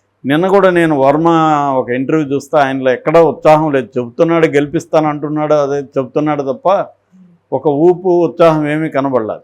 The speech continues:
చాలా డల్గానే ఉన్నాడు. "నాకు జనం లేకపోతే వ్యతిరేకత కూడా ఉంటుందండి, అయినా నేను చెప్తాను" అంటున్నాడు. కానీ ఖచ్చితంగా ఆయన చెప్పినా కూడా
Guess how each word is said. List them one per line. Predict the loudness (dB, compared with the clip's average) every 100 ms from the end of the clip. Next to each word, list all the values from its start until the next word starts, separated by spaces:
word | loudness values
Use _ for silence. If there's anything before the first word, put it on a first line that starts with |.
| -2
చాలా | 0
డల్గానే | 2 2 2 2 2
ఉన్నాడు. | 0 -2 -6 -10 -16 _ _ _ _ _ -6 -2
"నాకు | 2 2 2
జనం | 2 4 6
లేకపోతే | 4 4 2 2 4
వ్యతిరేకత | 4 2 2 2 2
కూడా | 0 0 -2
ఉంటుందండి, | -2 -2 -2 -4 -2
అయినా | -2 0 -2
నేను | -2 -4 -4
చెప్తాను" | -4 0 0 0
అంటున్నాడు. | -6 -8 -6 -6 -4
కానీ | -4 -4 -10 _ _ _ -2
ఖచ్చితంగా | -2 0 -2 -2 0 2
ఆయన | 4 4 2 2
చెప్పినా | 0 0 -2 0
కూడా | 0 2 4 4